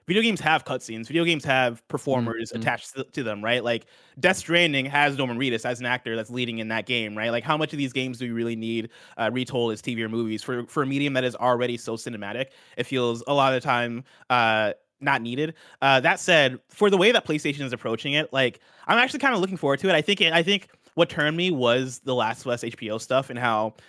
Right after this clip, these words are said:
Speaker 1: with updates of that and castings of that and, um, how the way they're treating it seems like it's gonna be authentic to, uh, that game and that universe. Like, that is one that I, I have come around to actually being genuinely excited for. Like, I can't wait for that, especially knowing that, that is H B O, right?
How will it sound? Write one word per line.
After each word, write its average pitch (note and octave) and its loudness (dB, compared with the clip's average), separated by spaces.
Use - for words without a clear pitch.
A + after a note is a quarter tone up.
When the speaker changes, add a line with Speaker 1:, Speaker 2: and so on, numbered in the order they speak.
Speaker 1:
with E3 0
updates C#3+ 2
of A#2+ -2
that A#2+ 2
and A#2+ -4
castings A#2+ -6
of A2+ -6
that A2 -2
and, A#2 0
um, A2 0
how C3 2
the D#3+ 0
way F#3+ 6
they're G3+ 4
treating D#3+ 0
it B2+ -4
seems C#3 -6
like C3 -4
it's B2 -12
gonna C3 -8
be B2 -2
authentic A#2 -6
to, A2+ -8
uh, A2+ 0
that C3 0
game A#2+ -4
and A#2 -6
that A2 -6
universe. A2+ -6
Like, B2+ 0
that D#3 4
is G3 2
one E3+ 2
that C#3+ 4
I, D3 2
I E3+ 4
have D3 0
come C#3+ -4
around B2 0
to C#3+ -2
actually C3+ -4
being C3 -2
genuinely A#2 -6
excited G#2+ -10
for. C#2+ -12
Like, B2 -2
I C#3+ 4
can't C3+ -2
wait A#2 -6
for - -10
that, A2 -2
especially F3+ -2
knowing D3 0
that, G3+ 4
that G#3 4
is F#3 -2
H D#3+ -2
B C3+ -4
O, G2+ -2
right? G#2+ -6